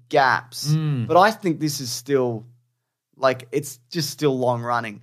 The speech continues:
Speaker 1: But it's interesting because it stopped not because, like, Star Wars, like, whenever it stops, has chosen to stop.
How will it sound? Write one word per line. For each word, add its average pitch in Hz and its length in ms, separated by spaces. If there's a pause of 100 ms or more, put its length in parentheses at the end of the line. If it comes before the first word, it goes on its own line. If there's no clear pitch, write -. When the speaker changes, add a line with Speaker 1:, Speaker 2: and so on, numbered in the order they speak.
(120)
Speaker 1:
But 208 100
it's 208 100
interesting 233 260
because 185 180
it 185 120
stopped - 720 (560)
not 175 400
because, 170 440
like, 151 360
Star 196 340
Wars, 175 200
like, 151 240
whenever 151 340
it 143 80
stops, - 280
has 123 160
chosen 143 500
to 117 60
stop. 113 440